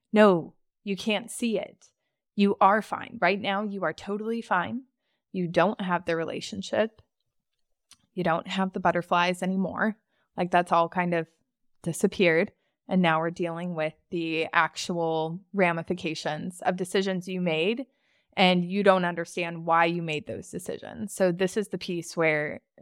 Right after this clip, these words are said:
doing a little bit of self-reflection is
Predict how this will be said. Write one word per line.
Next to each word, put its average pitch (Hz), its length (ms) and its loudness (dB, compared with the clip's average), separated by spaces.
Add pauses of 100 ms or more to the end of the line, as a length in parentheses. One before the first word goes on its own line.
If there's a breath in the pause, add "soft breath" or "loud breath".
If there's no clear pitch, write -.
(140)
doing 175 300 2
a 175 60 -4
little 165 180 0
bit 165 160 -2
of 160 100 -6
self-reflection - 1040 -4
is 170 460 -2